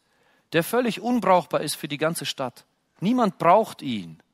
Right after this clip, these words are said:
Er ist einfach da. Er ist eine Last für alle. Aber Jesus liebt genau solche Menschen.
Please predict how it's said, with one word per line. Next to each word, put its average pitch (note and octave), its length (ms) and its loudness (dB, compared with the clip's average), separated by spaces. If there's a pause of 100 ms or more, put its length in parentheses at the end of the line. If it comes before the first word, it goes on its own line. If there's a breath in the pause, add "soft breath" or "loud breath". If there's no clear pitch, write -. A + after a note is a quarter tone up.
(720)
Er C#3+ 80 2
ist E3+ 100 0
einfach F3+ 300 -2
da. E3+ 300 4
Er C3+ 100 2
ist D#3 100 -2
eine F#3 180 2
Last G3 340 2
für - 200 -2
alle. C#3+ 260 2 (340 loud breath)
Aber A2+ 180 -2
Jesus D#3+ 580 -4
liebt D#3+ 320 -10
genau C3+ 340 -4
solche C#3+ 360 -6
Menschen. C3+ 460 -10